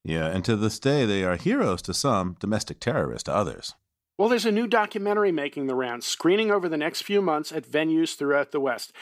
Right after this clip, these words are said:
Speaker 2: It's called Wrenched, and it's about the real-life versions of George Hayduke. Edward Abbey wrote several other books, notably one called Desert Solitaire,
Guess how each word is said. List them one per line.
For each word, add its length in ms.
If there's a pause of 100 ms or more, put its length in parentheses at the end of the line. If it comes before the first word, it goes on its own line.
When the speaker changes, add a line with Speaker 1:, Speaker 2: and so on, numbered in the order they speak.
(120)
Speaker 2:
It's 180
called 460 (220)
Wrenched, 640
and 120
it's 140
about 280
the 120
real-life 720
versions 480
of 280
George 340
Hayduke. 400 (520)
Edward 300
Abbey 240
wrote 200
several 360
other 180
books, 320
notably 420
one 240
called 380 (140)
Desert 380
Solitaire, 600